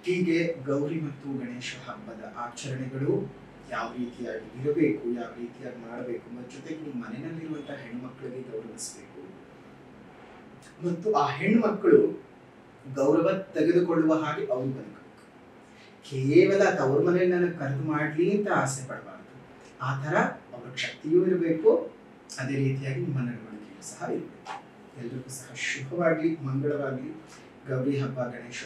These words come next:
ಹಬ್ಬದ ವಿಶೇಷ ಮಾಹಿತಿಗಳನ್ನು ತಿಳ್ಕೊಂಡಿದ್ದೀರಾ.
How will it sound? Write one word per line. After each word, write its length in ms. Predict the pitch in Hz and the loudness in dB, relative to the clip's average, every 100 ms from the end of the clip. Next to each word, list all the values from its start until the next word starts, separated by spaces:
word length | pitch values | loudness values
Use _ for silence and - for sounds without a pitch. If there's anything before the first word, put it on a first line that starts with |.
| 131 | -10
ಹಬ್ಬದ 280 | 107 110 120 | -12 -12 -12
ವಿಶೇಷ 500 | - - 117 117 - - | -14 -10 -6 -6 -8 -10
ಮಾಹಿತಿಗಳನ್ನು 600 | 110 - 139 127 123 127 131 | -16 -14 -10 -8 -8 -10 -12
ತಿಳ್ಕೊಂಡಿದ್ದೀರಾ. 640 | 117 - 123 120 123 - | -14 -14 -14 -14 -14 -14